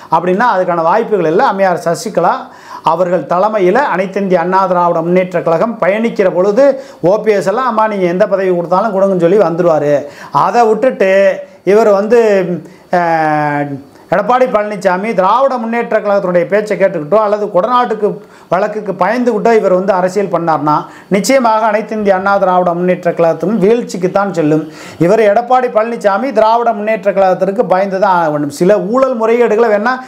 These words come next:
பெயரளவுக்கு சுட்டி காட்டலாம், ஆனா கொலை கொள்ளை சம்பவங்கள் கொடநாட்டிலே நடந்திருக்கிறது.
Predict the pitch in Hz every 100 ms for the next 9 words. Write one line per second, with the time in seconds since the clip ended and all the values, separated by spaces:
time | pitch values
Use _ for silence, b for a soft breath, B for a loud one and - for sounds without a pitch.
0 | B B - 214 254 240 247 233 208 247
1 | 254 220 214 202 165 - - 196 226 247
2 | - B B 202 233 277 277 - 240 262
3 | 269 - 233 226 208 220 240 214 233 240
4 | 226 185 233 196 208 208 190 170 147 160
5 | 175